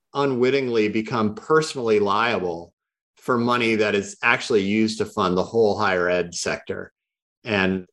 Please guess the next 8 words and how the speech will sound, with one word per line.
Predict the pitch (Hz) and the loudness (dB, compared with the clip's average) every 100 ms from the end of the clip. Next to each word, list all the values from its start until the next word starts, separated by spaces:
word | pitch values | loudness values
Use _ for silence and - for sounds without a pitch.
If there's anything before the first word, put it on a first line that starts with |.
| - | -12
that | 131 110 123 120 110 | -8 -2 0 0 0
is | 113 101 95 - | 0 0 0 -6
a, | 107 98 92 90 87 | -2 0 2 2 -2
uh, | 95 90 87 80 - | -4 -2 0 -2 -2
a | 104 | -6
source | - 117 104 101 | 0 0 2 -2
of, | 85 - | -6 -6
of | 95 90 85 | -2 -2 -4